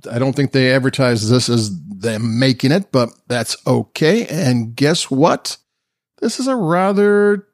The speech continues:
tasty three ninety-nine non-vintage Chardonnay. It is, you know, it's not, you know, it's,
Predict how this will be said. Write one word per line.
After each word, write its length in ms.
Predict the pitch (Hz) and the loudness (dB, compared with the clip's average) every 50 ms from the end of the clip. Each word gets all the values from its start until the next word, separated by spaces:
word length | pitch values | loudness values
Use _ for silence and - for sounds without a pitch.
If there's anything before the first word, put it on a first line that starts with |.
| _ _ _ | _ _ _
tasty 800 | - - 160 214 254 - - - - 175 185 196 202 208 208 196 | -2 0 2 2 0 -2 -4 -4 -2 0 2 2 2 2 0 -2
three 400 | 180 - - - - 170 190 185 | -2 -6 -8 -2 0 0 2 2
ninety-nine 840 | 185 190 190 196 202 185 175 180 180 170 175 190 196 202 208 196 | 2 2 2 0 0 0 0 2 2 2 2 0 0 0 0 2
non-vintage 840 | 180 185 185 190 196 180 143 143 170 190 180 - 202 196 190 180 190 | 2 2 2 0 0 -2 0 0 0 0 0 2 0 0 0 -2 -6
Chardonnay. 800 | - - - 156 214 254 262 160 101 98 90 71 65 69 67 67 _ _ _ _ _ _ _ _ _ _ _ _ _ _ _ _ _ _ _ _ - | -6 -4 -2 -2 -2 -2 -2 -2 -2 -4 -4 -6 -8 -14 -18 -20 _ _ _ _ _ _ _ _ _ _ _ _ _ _ _ _ _ _ _ _ 0
It 360 | 151 151 147 _ _ - - _ _ - - - _ _ _ _ _ | 0 0 -2 _ _ -20 -20 _ _ -20 -20 -20 _ _ _ _ _
is, 420 | - 170 185 202 214 202 202 196 - - _ _ _ _ _ _ _ _ _ _ _ _ _ _ _ _ _ _ _ _ _ _ _ _ _ - | 2 4 4 4 4 2 -2 -2 -6 -10 _ _ _ _ _ _ _ _ _ _ _ _ _ _ _ _ _ _ _ _ _ _ _ _ _ -2
you 120 | - 165 175 | 2 2 4
know, 120 | 180 196 | 4 4
it's 160 | 185 - - | 2 0 0
not, 280 | 175 185 202 208 180 - _ | -2 -2 -2 -2 -4 -6 _
you 220 | 180 180 165 160 | 0 2 4 4
know, 200 | 156 156 160 180 | 4 4 4 2
it's, 340 | 175 185 175 - - - | 2 0 -2 -4 -8 -8